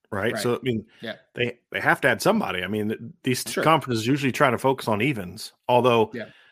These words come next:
Speaker 1: maybe they don't have to if they're divisions, but, like, to have that one team out west, like, <sighs> I, that's
Speaker 2: Just
Speaker 1: why I
Speaker 2: think it's
Speaker 1: don't
Speaker 2: a
Speaker 1: know
Speaker 2: pa-,
Speaker 1: that I
Speaker 2: I
Speaker 1: buy
Speaker 2: think it's
Speaker 1: it.
Speaker 2: a panic move.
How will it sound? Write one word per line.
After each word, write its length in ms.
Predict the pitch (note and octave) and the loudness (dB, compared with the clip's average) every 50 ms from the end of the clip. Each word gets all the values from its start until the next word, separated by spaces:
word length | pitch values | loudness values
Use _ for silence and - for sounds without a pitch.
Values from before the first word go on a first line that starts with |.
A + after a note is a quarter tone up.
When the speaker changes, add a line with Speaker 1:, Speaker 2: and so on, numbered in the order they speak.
| _ _ _ _ | _ _ _ _
Speaker 1:
maybe 200 | - C3 C3+ C3 | 0 0 4 6
they 80 | C3 B2 | 6 6
don't 180 | A#2+ B2 A#2 | 6 2 2
have 300 | G#2 G#2+ A#2+ B2 A#2+ - | 0 0 0 0 0 0
to 120 | - B2 A2+ | 0 0 0
if 120 | G2 - | 0 0
they're 240 | A#2 A2 G#2 G2+ G2+ | 0 0 0 0 -2
divisions, 500 | - A#2 A2 G2 F#2 A#2+ D3 C3 A#2 G2+ | -8 -10 -10 -2 0 0 0 0 -2 -2
but, 80 | F#2+ A2+ | 0 0
like, 240 | A2+ A2 G#2+ _ | 0 0 -2 _
to 120 | _ - C3+ | _ -6 -4
have 120 | C#3+ D3+ | -4 0
that 160 | C#3+ D3 - | 0 0 0
one 640 | A#2+ A2+ G2+ G2+ A2 B2+ C#3 D3 D#3 E3+ F3 F3 E3 | 0 -6 -4 0 2 4 6 6 4 4 0 -2 -2
team 320 | - - D3+ D3+ D#3+ D3 | -4 -4 -2 -2 0 0
out 180 | D3 C#3+ - G#2 | 0 0 0 0
west, 460 | A2 A#2 C3 D#3+ F3 - - _ _ | 2 2 2 0 0 -6 -12 _ _
like, 240 | - - A#2+ - - _ | -6 -4 -4 -4 -6 _
<sighs> 1800 | _ _ _ - - - - - _ _ _ _ _ _ _ _ _ _ _ _ _ _ _ _ _ _ _ _ _ _ _ _ _ _ _ - | _ _ _ -18 -18 -18 -18 -20 _ _ _ _ _ _ _ _ _ _ _ _ _ _ _ _ _ _ _ _ _ _ _ _ _ _ _ -10
I, 120 | - - | -6 0
that's 140 | E3+ G#3 G#3 | 0 0 2
Speaker 2:
Just 80 | - | 4
Speaker 1:
why 60 | C4+ B3+ | 4 4
I 20 | |
Speaker 2:
think 100 | A3+ G#3 | 6 6
it's 60 | F#3+ D3+ | 4 4
Speaker 1:
don't 80 | E3 | 4
Speaker 2:
a 40 | E3 | 2
Speaker 1:
know 60 | D#3+ C#3+ | 2 4
Speaker 2:
pa-, 60 | D3 | 4
Speaker 1:
that 20 | C#3 | 4
I 60 | B2+ | 4
Speaker 2:
I 20 | |
Speaker 1:
buy 160 | A#2 A2+ A2 | 2 2 2
Speaker 2:
think 120 | G#2+ F#3+ F3 | 2 2 2
it's 80 | D3+ D3 | 2 -2
Speaker 1:
it. 60 | C#3+ | -6
Speaker 2:
a 20 | |
panic 360 | - C3+ B2+ B2+ A#2+ A#2 - - | -6 -6 -4 -4 -6 -8 -10 -10
move. 320 | A#2 A2+ A2+ A#2 A#2 - | -10 -10 -10 -10 -12 -14